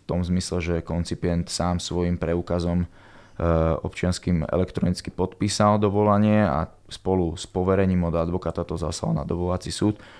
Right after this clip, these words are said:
k čomu sa dovolací súd opakovane vyjadril odmietavo, to znamená, že takéto dovolanie odmietol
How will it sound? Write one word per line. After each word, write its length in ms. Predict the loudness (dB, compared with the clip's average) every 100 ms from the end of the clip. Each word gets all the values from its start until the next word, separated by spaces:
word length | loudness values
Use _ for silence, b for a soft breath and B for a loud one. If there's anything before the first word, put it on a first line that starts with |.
| B
k 120 | 0
čomu 100 | 0 2
sa 100 | 4
dovolací 400 | 6 6 4 2
súd 240 | -2 0
opakovane 480 | 0 0 0 0 0
vyjadril 400 | 0 0 2 0
odmietavo, 460 | 0 0 0 -2 -2
to 100 | -4
znamená, 400 | -2 0 0 -2
že 160 | -2
takéto 320 | -4 -6 -4
dovolanie 480 | -2 -2 0 0 -2
odmietol 560 | -2 -2 -2 -2 -4